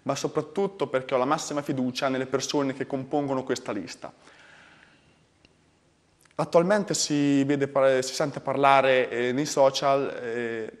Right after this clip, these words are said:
e altrove che le liste civiche sono uno strumento che viene utilizzato da politici navigati per, diciamo, presentarsi come, eh, degli immacolati novellini. In realtà, quando andiamo a vedere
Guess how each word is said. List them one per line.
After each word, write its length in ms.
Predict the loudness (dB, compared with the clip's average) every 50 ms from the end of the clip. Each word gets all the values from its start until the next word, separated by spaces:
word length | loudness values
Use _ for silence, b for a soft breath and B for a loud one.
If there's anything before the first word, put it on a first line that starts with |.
| -14 -6
e 60 | -2 -2
altrove 600 | -2 -2 -2 -2 0 2 4 2 2 2 0 -4
che 140 | -2 0 0
le 80 | 2
liste 220 | 2 0 -2 -2 -4
civiche 400 | -4 -2 -2 -2 -2 -2 -4 -6
sono 520 | -8 -4 -2 0 0 2 2 2 2 2
uno 160 | 0 -2 -4
strumento 540 | -4 -4 -2 -2 0 0 0 0 -2 -6 -10
che 100 | -6 -4
viene 160 | -2 -2 -2
utilizzato 680 | -2 -4 -4 -6 -6 -2 0 2 2 2 0 -2 -6 -6
da 280 | -4 -4 -4 -4 -6 -8 -6
politici 420 | -4 -2 -2 -2 -4 -6 -6 -2
navigati 640 | -2 0 0 2 2 2 0 0 -2 -4 -4 -4 -4 -6 B B B B B B B B B B B 0
per, 280 | 4 6 6 6 6
diciamo, 320 | 4 0 -2 0 0 0 0
presentarsi 720 | 0 -2 -2 -2 -2 -2 2 2 2 2 0 -4 -6 -6
come, 680 | -2 0 2 2 2 2 2 4 4 4 2 0 -4 -12 -10
eh, 500 | -6 -4 -2 -2 -2 -2 -2 -2 -4 -2
degli 200 | 0 0 0 0
immacolati 480 | 0 -2 -2 0 4 4 4 4 2 -2
novellini. 560 | 0 2 2 2 0 0 -2 -2 -6 -8 -6 -4
In 120 | -2 0
realtà, 400 | 2 2 0 2 2 2 2 2
quando 200 | 0 -4 -6 -6
andiamo 180 | -4 -4 -4 -4
a 40 | -2
vedere 680 | -2 0 0 2 2 2 2 0 -2 -4 -10 -20 -20